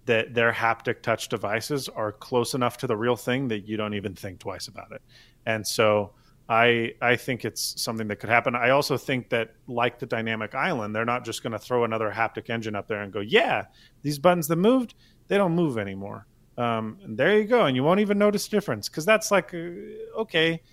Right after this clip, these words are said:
but that's not really a marketing thing. So Apple's gonna have to add some feature that makes it, you know, more, uh, more impressive. And I think that that will speak, I mean, they're gonna add a different level of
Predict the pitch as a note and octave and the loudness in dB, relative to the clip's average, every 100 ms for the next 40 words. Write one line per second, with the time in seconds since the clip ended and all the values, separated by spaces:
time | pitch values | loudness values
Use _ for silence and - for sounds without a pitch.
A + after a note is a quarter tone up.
0 | _ _ D3+ D#3+ - G#3+ G3+ F3 D3+ C#3 | _ _ 4 4 2 -2 0 2 2 2
1 | G3+ B3 A#3+ A#3+ - B3+ B3 A3+ - - | -2 -2 -6 -6 -4 -4 -4 -6 -14 -20
2 | _ - - G3+ A3 - G3 D#3+ - D#3 | _ -6 0 0 -2 -6 -4 -4 -6 0
3 | C3 C#3 C3+ - C3 B2 - B2 - G#2+ | 2 4 2 -2 -4 -4 -6 -6 -4 -6
4 | G2 G#2+ - A2 A#2 - A#2+ G#2 - _ | -4 -6 -6 -4 -4 -4 -8 -8 -12 _
5 | _ _ B2 A2 G2+ F#2+ - _ _ - | _ _ -8 -6 -6 -12 -16 _ _ -10
6 | A#2 A#2 A2+ A2+ A2 - A2 G2+ G#2 - | -2 2 4 4 0 -4 -2 0 -4 -8
7 | B2+ A#2+ A2+ G#2 C#3 C3+ E3 A#2 A2 - | -4 0 0 0 0 2 0 0 0 -2
8 | C#3+ B2+ G#2+ A#2+ B2 - A2 G#2 G#2 - | -2 0 2 4 4 2 -2 -2 -4 -6
9 | - - A#2 - B2+ B2 A#2+ B2 D3+ D3 | -10 -6 -8 -4 -2 -2 0 0 0 0
10 | B2+ A#2 A#2+ A2 G#2 - B2 A2 G2+ G#2+ | 2 4 4 2 -4 -6 -8 -8 -2 2
11 | A2 G#2+ G#2 F#2+ - | 2 2 0 -2 -8